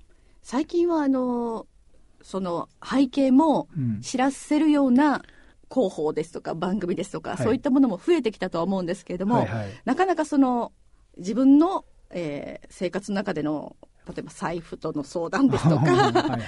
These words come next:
Speaker 1: <laughs> その興味とか、
Speaker 2: はいはい。
Speaker 1: いろいろなものとこう、日本人はだからそれを比べら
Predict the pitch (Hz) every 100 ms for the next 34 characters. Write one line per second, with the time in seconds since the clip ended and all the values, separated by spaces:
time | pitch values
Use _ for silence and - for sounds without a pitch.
0 | - - - - 180 165 165 - 226 247
1 | 214 151 131 143 - 127 98 92 101 101
2 | _ 214 247 330 349 359 - 240 302 262
3 | 208 175 - - 277 427 508 508 359 285
4 | 254 254 427 403 - _ - 349 359